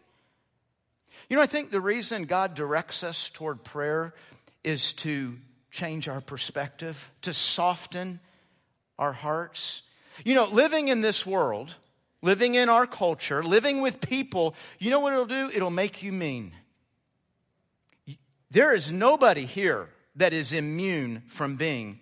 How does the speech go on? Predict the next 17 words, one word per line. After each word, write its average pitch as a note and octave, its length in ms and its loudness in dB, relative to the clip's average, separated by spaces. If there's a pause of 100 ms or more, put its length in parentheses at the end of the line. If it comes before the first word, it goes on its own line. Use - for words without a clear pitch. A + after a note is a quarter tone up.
a B2 120 -4
mean B2 280 -4
person. G#2 540 -12 (720)
Nobody. F3 420 4 (2250)
If E3 140 0
you're D4 180 4
living C#4+ 380 6
in A#3 100 4
a G3+ 80 4
fallen B3 500 4
world, G#3 460 4
you C4 300 2
can B3 220 2
be G3 520 0
a F#3 160 4
mean F#3+ 640 2 (260)
person. F#3 420 0